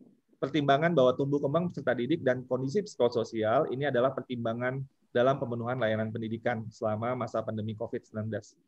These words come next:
Jadi dua hal ini adalah hal yang prinsip utama yang selalu menjadi dinamika kita dalam menentukan arah kebijakan.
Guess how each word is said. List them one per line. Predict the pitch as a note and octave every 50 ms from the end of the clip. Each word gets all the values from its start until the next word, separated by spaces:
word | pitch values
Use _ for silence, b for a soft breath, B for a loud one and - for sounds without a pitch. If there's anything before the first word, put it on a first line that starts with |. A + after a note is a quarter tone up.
| _ _ _ _ -
Jadi | B2+ C#3 D3
dua | C3 B2+ A#2+
hal | B2 A#2+ A#2+
ini | A2+ B2+ D3 D#3
adalah | C3+ A#2+ A#2+ A#2+ B2+ C3 - - _ _ _ _ _ -
hal | D3+ D3 D3+
yang | C#3+ C3+ C3
prinsip | C3 C3 B2+ B2+ B2 C#3 B2 A#2
utama | A#2+ - B2+ B2+ C#3+ D3+ D#3
yang | D#3+
selalu | D#3+ E3 B2+ B2 B2+ C#3+ D3 C#3+ C3 B2+
menjadi | A#2+ A#2 A#2
dinamika | A#2 B2 B2 B2 A#2+ B2+ B2 - B2 A2+ -
kita | B2 - D#3 D3+
dalam | D3+ A#2 A2 A2+ B2+ C#3 D#3 D#3+ D#3+ - _ _ _ _ -
menentukan | C3+ C3+ B2+ A#2+ B2+ B2 - D3 C#3+ B2
arah | A#2+ A#2 A#2+ B2 C3 C3
kebijakan. | B2 A#2 A2+ A2 G#2+ G#2 G2+ A#2+ A2+ A2